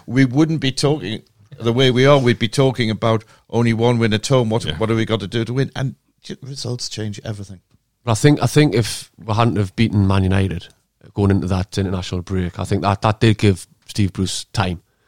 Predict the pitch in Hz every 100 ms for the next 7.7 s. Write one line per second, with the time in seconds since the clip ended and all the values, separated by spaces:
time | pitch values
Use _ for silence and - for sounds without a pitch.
0 | _ _ _ 95 98 101 110 110 95 -
1 | 104 110 120 110 98 98 87 92 101 -
2 | - 101 98 92 104 110 95 107 107 -
3 | 101 - _ _ _ - 110 101 - -
4 | 98 95 - 92 113 110 98 - 110 101
5 | 104 131 127 101 - 95 104 - - -
6 | _ - 101 98 107 120 98 92 92 -
7 | 92 92 92 85 90 95 -